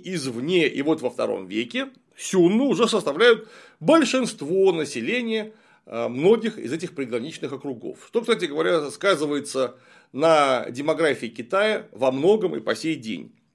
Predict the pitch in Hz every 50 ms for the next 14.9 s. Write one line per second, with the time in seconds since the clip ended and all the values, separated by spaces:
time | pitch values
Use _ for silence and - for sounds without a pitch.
0 | _ _ _ - - - - - - - _ - 247 226 262 247 233 240 233 240
1 | 262 254 220 214 202 175 - - 240 262 262 247 240 233 240 233 220 220 - _
2 | _ _ 175 180 180 175 160 139 127 113 101 - _ _ _ _ _ _ - 113
3 | 127 139 - 175 156 139 120 123 123 117 113 117 113 - 156 151 147 131 120 123
4 | 127 127 107 98 82 - - 185 190 208 220 233 220 214 - 135 - 151 143 151
5 | 147 131 190 196 165 156 - 147 143 135 - - - 151 170 190 185 151 - 147
6 | 123 117 160 190 175 139 147 143 131 113 - 110 196 220 233 247 240 - 233 220
7 | 226 202 214 - - - - - _ _ - 185 226 277 320 302 285 262 254 226
8 | 202 - - 147 240 247 202 196 202 170 - 151 131 - - 90 85 - _ -
9 | 67 - - _ - - - - 233 254 247 254 - 220 185 - 233 277 240 240
10 | 220 220 208 190 151 131 160 233 247 240 240 - 139 113 226 269 285 262 220 226
11 | 254 262 269 269 226 147 135 156 147 139 127 127 - - 123 110 98 98 98 95
12 | 90 - - _ _ _ _ _ 214 202 190 175 151 - - - - _ _ _
13 | _ _ _ _ _ _ _ _ _ _ _ _ _ _ _ _ _ _ _ _
14 | _ - 202 220 233 233 240 233 202 165 139 - - 110 104 101 92 80